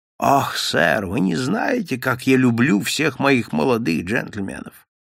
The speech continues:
Сердце у меня обливается кровью, когда я вижу, что с ними что-нибудь случилось.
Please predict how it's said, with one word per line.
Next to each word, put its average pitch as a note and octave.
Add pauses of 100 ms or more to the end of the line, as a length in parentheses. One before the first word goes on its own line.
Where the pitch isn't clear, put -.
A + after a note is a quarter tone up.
(160)
Сердце C#3+
у C#3+
меня C#3
обливается C3+
кровью, C#3
когда G#2
я A2+
вижу, C#3 (100)
что -
с -
ними D#3+
что-нибудь C#3+
случилось. -